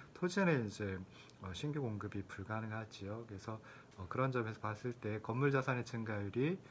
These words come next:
어, 토지 자산의 증가율보다 조금 더 높다라고 생각을 해볼 수 있습니다.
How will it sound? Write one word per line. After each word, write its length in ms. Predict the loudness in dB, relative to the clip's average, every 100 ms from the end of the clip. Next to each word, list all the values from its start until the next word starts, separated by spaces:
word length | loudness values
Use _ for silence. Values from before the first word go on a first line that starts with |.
| -18 -18 -12
어, 240 | -8 -6 -4
토지 220 | -2 2
자산의 340 | 4 4 4 0
증가율보다 640 | -2 -2 -2 -2 -4 -6
조금 280 | -6 -8 -8
더 80 | -8
높다라고 1000 | -8 -8 -4 -4 -4 -6 -4 -2 -2 -2
생각을 440 | -8 -6 -6 -6
해볼 220 | -6 -6 -6
수 140 | -8
있습니다. 520 | -10 -10 -10 -10 -12